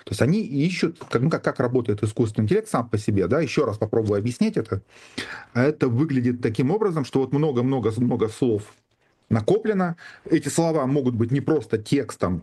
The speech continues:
а это может быть и, не знаю, изображения какие-то, да, но для компьютера это в любом случае поря-, упорядоченные какие-то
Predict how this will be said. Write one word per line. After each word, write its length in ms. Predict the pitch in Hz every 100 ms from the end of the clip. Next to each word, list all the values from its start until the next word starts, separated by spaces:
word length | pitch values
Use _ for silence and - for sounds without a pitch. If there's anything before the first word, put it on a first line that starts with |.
| _
а 320 | 98 107 113 113
это 180 | 110
может 340 | 123 131 110 104
быть 360 | 101 110 - 110
и, 420 | 110 107 104 101
не 100 | 104
знаю, 320 | 104 107 98
изображения 720 | 104 165 165 123 113 127 135 117
какие-то, 460 | 117 110 107 104
да, 120 | 147
но 120 | 170 131
для 380 | 131 127 120
компьютера 360 | 110 143 226 165
это 120 | 123
в 40 | 127
любом 240 | 151 139
случае 440 | - 165 170 131 113
поря-, 400 | 113 123 123 123
упорядоченные 760 | 113 120 139 123 107 113 104
какие-то 560 | - 104 120 107 104